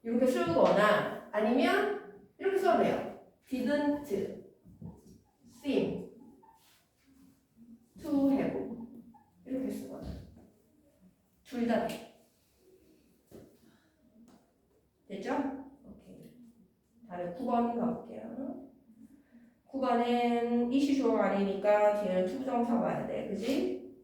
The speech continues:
그래서 동사 seems 똑같이 오고 투부정사 쓸 건데 시제를 비교해본다. seems 현재. 대절 동사 is 현재.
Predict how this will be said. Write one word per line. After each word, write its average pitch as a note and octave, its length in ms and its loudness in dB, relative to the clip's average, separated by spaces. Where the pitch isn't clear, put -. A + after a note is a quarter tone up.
그래서 F3 260 -8
동사 F#3 680 -2
seems F#3 1120 0
똑같이 - 320 -6
오고 - 920 -2
투부정사 G3 640 -2
쓸 D4+ 260 -6
건데 D4 1000 0
시제를 D#4 520 0
비교해본다. G3 800 0
seems C4+ 680 2
현재. C#4 680 2
대절 F#3 600 0
동사 A#3 640 -2
is G#3 540 -2
현재. C#4+ 800 -2